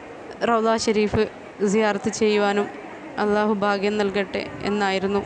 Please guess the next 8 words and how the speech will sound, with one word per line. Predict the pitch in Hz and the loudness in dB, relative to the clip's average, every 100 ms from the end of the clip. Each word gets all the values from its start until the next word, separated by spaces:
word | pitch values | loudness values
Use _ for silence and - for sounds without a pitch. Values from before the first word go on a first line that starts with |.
| - | -2
മനസ്സിലുള്ള | 190 196 - 196 196 196 185 - - - - - - - - - - - - 214 | -2 -2 -2 0 0 0 -4 -8 -16 -18 -18 -18 -18 -18 -18 -18 -16 -16 -8 0
മുഴുവൻ | 220 214 220 | 2 4 2
പ്രാർത്ഥനയും. | 208 208 185 - 190 185 190 - - - - - - - - - - - - | 0 -2 -2 -2 0 0 -2 -6 -10 -12 -12 -14 -16 -16 -14 -14 -14 -12 -4
എല്ലാവരും | 190 214 240 240 247 233 123 - - - - - - - - - - - | 0 2 4 2 2 0 -4 -8 -16 -16 -16 -18 -18 -16 -16 -18 -16 -4
സങ്കടത്തോടെയാണ് | 220 220 220 220 240 233 240 233 214 214 - - | -2 2 0 2 2 4 4 2 2 0 -2 -4
മടങ്ങുന്നത്. | 190 190 202 208 202 180 - 165 - - - - - - - - - - - - | -2 0 2 2 2 0 -6 -12 -14 -14 -16 -18 -16 -16 -16 -14 -14 -14 -12 -4
ചിലർ | 233 233 233 | 2 2 2
പൊട്ടിക്കരയുന്നുണ്ട്. | 247 226 - 262 240 226 233 233 214 202 | 0 -2 -2 -2 2 2 2 2 0 0